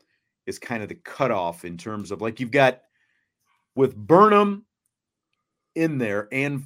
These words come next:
Ford, that takes you to ten. And then Gobira, I think, right now would be the eleventh guy with, um,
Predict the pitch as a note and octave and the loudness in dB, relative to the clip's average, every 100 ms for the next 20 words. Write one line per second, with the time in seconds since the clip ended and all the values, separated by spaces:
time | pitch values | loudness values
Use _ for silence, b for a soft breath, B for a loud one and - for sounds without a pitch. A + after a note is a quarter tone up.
0 | - D#3 B2+ A2 G#2+ - _ _ _ _ | -2 0 2 0 -4 -14 _ _ _ _
1 | - C3+ C#3 D#3+ D3+ C3+ C#3 B2+ A2 _ | -6 -6 -2 -4 -4 -8 -8 -10 -12 _
2 | _ - C3+ G#2 F2 E2+ _ G#2+ G#2+ G#2 | _ -10 -6 -6 -8 -16 _ -12 -10 -10
3 | G#2+ G#2+ F2 A#2+ B2+ A#2+ G#2 G#2+ G2+ G#2+ | -8 -8 -4 -2 -2 -2 -4 -8 -12 -12
4 | G2 G2 F#2+ F#2+ F#2+ F#2+ F2 G2 F#2+ F2+ | -8 -8 -8 -10 -8 -8 -10 -12 -12 -14
5 | F2 _ - F2+ F2 F2+ D#2+ C#2 - A#1+ | -20 _ -16 -12 -10 -12 -14 -18 -14 -14
6 | G1+ _ _ _ _ _ _ _ F2+ E2+ | -16 _ _ _ _ _ _ _ -16 -14
7 | - E2+ D#2+ C#2+ | -10 -10 -10 -14